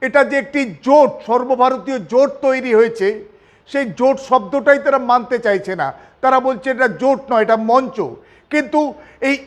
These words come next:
ইন্ডিয়া জোটের শেষ শব্দ এ, এ সেখানে অ্যালায়েন্স বলা হয়েছে। অ্যালায়েন্স মানে সাধারণ অর্থে জোটই বোঝায়, কিন্তু বামফ্রন্ট তথা সিপিএম বলছে যে না, ওটা একটা মঞ্চ, ওটা কোনো জোট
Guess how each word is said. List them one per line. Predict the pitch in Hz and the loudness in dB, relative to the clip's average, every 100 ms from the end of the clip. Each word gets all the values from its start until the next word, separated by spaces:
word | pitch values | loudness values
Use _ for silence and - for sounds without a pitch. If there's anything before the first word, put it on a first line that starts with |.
| 269 | -4
ইন্ডিয়া | 277 277 277 | -2 2 2
জোটের | 247 254 240 269 - | 4 0 -2 -2 -2
শেষ | 269 254 - | -2 -2 0
শব্দ | 262 180 247 247 269 269 | -2 2 2 2 2 2
এ, | 180 117 - - _ | 2 -2 -16 -20 _
এ | 240 254 | -4 -4
সেখানে | 240 254 262 262 254 | -2 -2 0 0 -2
অ্যালায়েন্স | 220 247 277 302 233 | 0 4 4 2 -2
বলা | 220 226 202 | 0 2 2
হয়েছে। | 190 151 151 135 _ _ - | 0 -4 -12 -16 _ _ -2
অ্যালায়েন্স | 214 254 262 262 | 2 4 2 0
মানে | 262 277 247 | -4 -4 -4
সাধারণ | - 226 262 262 | -4 -2 0 0
অর্থে | 254 - 277 208 - _ 170 | -2 -2 -6 -6 -16 _ -8
জোটই | 139 294 285 285 | 2 2 2 0
বোঝায়, | 214 233 202 214 143 135 - _ - | 2 2 4 2 2 -8 -20 _ -6
কিন্তু | 269 294 | -2 -2
বামফ্রন্ট | 233 247 254 - 262 285 285 | 4 4 4 0 0 0 -2
তথা | 254 262 | -2 -4
সিপিএম | - 254 202 269 262 | -4 -12 -2 0 2
বলছে | 269 254 262 247 - - - | 0 0 0 -2 -2 -16 -6
যে | 220 | -2
না, | 254 247 | 4 4
ওটা | 240 247 | 4 0
একটা | 247 247 | 0 -2
মঞ্চ, | 220 240 233 | -2 -4 -4
ওটা | 247 269 | -4 -4
কোনো | 196 226 175 143 | -4 -4 -4 0
জোট | 214 | 2